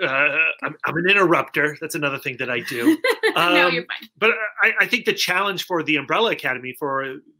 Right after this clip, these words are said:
Speaker 1: the Seven, is that, you know, they were raised to be a team, and they were w-, wa-, raised to act on, uh, Hargreaves' will. And so they're, they're a family and they're a team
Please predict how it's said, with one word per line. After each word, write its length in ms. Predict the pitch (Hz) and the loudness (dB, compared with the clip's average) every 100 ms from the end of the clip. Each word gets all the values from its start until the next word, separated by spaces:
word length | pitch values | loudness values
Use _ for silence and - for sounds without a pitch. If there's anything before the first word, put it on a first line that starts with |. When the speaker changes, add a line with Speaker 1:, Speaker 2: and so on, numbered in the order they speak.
| _ _ _ _ | _ _ _ _
Speaker 1:
the 100 | 131 | -12
Seven, 580 | 117 - 170 156 123 117 - _ _ _ _ | -4 0 2 0 -4 -8 -16 _ _ _ _
is 380 | 160 160 131 - | 2 2 0 -2
that, 300 | 151 151 147 - _ _ _ _ _ | 0 2 2 -4 _ _ _ _ _
you 100 | 135 | -10
know, 60 | 131 | 0
they 120 | 151 | 2
were 160 | 156 | 2
raised 640 | 139 135 143 156 170 - - | 0 2 4 4 2 -2 -6
to 80 | |
be 340 | 143 139 139 139 | -4 -2 -2 -4
a 80 | 120 - | -8 -12
team, 540 | - 143 143 175 214 220 - | -12 -8 -8 -8 -8 -12 -10
and 420 | 135 135 131 147 _ _ _ 123 | -8 -8 -14 -18 _ _ _ -8
they 120 | 135 | -6
were 100 | 131 117 - _ | -4 -6 -10 _
w-, 340 | 127 143 160 160 | -4 0 0 -2
wa-, 60 | |
raised 460 | 120 139 165 - - | -2 0 2 0 -6
to 280 | 139 127 120 - _ _ | -4 -4 -4 -14 _ _
act 320 | 143 156 - - | 0 0 -2 -4
on, 480 | 147 143 139 135 135 _ 117 | 0 2 0 -4 -14 _ -8
uh, 140 | 120 | -6
Hargreaves' 720 | - 143 147 147 143 117 - 101 | 0 2 2 2 -2 -2 -10 -6
will. 480 | 117 139 220 285 - - - - _ | -2 2 2 0 -8 -20 -20 -20 _
And 320 | 151 165 160 - _ | 0 0 -2 -10 _
so 220 | - 170 | -2 2
they're, 400 | 165 170 151 135 _ _ _ | 4 4 2 -2 _ _ _
they're 180 | 165 156 | 4 6
a 60 | 135 | 4
family 840 | - 214 247 240 247 247 233 - _ | 0 2 4 2 0 0 -2 -10 _
and 200 | - 190 180 | 0 0 2
they're 180 | 170 | 2
a 120 | 151 - | 2 -2
team 680 | - 214 220 208 202 196 | -6 -2 -2 -2 -6 -10